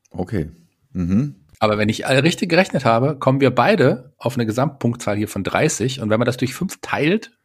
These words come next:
Speaker 2: weil wir ja fünf Kategorien haben, kommen wir auf einen Durchschnittswert von sechs.
Speaker 1: Ganz genau, das habe ich auch errechnet.
Speaker 2: Dein persönlicher Geschmack, dem stellen wir den ja jetzt gegenüber und addieren das. Also w-, welche Wertung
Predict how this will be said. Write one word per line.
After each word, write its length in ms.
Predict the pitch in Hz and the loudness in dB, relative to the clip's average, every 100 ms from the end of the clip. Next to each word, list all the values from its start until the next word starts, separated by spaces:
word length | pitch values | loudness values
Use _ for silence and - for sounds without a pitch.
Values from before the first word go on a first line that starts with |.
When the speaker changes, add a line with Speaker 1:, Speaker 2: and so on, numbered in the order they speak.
| _ _ _ _ _ - | _ _ _ _ _ -2
Speaker 2:
weil 160 | 113 | 2
wir 80 | 113 | 4
ja 100 | 107 | 2
fünf 400 | - 143 - 131 | 2 2 0 -4
Kategorien 500 | - 117 107 127 139 | 0 0 2 2 2
haben, 340 | 104 110 143 131 | 2 2 -2 -2
kommen 180 | 120 | 0
wir 60 | 120 | 0
auf 100 | - | -2
einen 80 | 101 | -2
Durchschnittswert 760 | 123 - 165 - 107 135 135 - | -2 -2 -8 -4 0 0 -2 -8
von 180 | 147 | -6
sechs. 440 | 147 240 - - - | -2 -2 -4 -12 -12
Speaker 1:
Ganz 240 | - - - | -8 -6 -4
genau, 320 | 147 127 87 | 0 2 0
das 240 | 85 87 | -2 -4
habe 120 | 101 | -6
ich 120 | - - | -4 -4
auch 160 | 95 | -4
errechnet. 580 | 85 78 - - - - - | -6 -8 -10 -14 -16 -20 -12
Speaker 2:
Dein 320 | - 110 120 123 - - | 0 0 0 -2 -6 0
persönlicher 500 | 127 151 262 262 98 | 4 8 8 8 4
Geschmack, 480 | 95 - 95 95 - | 0 -2 -4 -4 0
dem 160 | 131 | 2
stellen 240 | 127 151 156 | 2 0 0
wir 80 | 143 | 2
den 140 | 151 | 2
ja 80 | 165 | 0
jetzt 180 | 147 - | -2 0
gegenüber 400 | 131 127 160 170 | -2 0 0 0
und 80 | |
addieren 460 | 123 107 143 170 120 | 0 -2 0 2 2
das. 180 | 110 110 | 0 0
Also 240 | 117 113 | -4 -6
w-, 60 | 120 85 | -8 -2
welche 400 | 151 185 190 131 | 2 2 0 0
Wertung 560 | 120 135 135 127 - | 0 0 -2 -2 -4